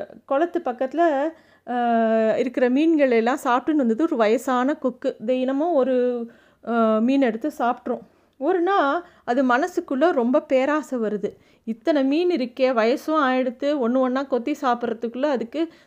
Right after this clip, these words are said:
தெம்பு இல்ல. அதனால அது வந்து ஒரு ரொம்ப தொ-, ரொம்ப சோகமா இருக்கிற மாதிரி மூஞ்சியை வச்சு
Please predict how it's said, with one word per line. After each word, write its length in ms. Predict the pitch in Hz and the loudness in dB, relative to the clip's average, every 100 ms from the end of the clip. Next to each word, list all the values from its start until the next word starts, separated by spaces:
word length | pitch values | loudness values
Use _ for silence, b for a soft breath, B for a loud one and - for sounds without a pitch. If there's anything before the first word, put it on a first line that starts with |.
| _ | _
தெம்பு 340 | - 247 269 | -4 -2 0
இல்ல. 320 | 311 233 - b b b | 0 0 -4 b b b
அதனால 420 | - 262 277 294 | -6 -4 -2 0
அது 180 | 359 269 | 2 0
வந்து 220 | 247 269 | 0 0
ஒரு 220 | 330 262 247 | 0 2 0
ரொம்ப 340 | 240 262 339 262 | 0 0 0 -2
தொ-, 60 | |
ரொம்ப 400 | - 226 233 262 330 | -4 0 0 0 0
சோகமா 500 | 262 240 262 302 302 | 0 2 2 2 2
இருக்கிற 360 | 339 277 254 262 | 2 0 -2 -2
மாதிரி 80 | 311 | -2
மூஞ்சியை 300 | 269 285 285 | -2 -2 -2
வச்சு 240 | 208 302 | -2 -2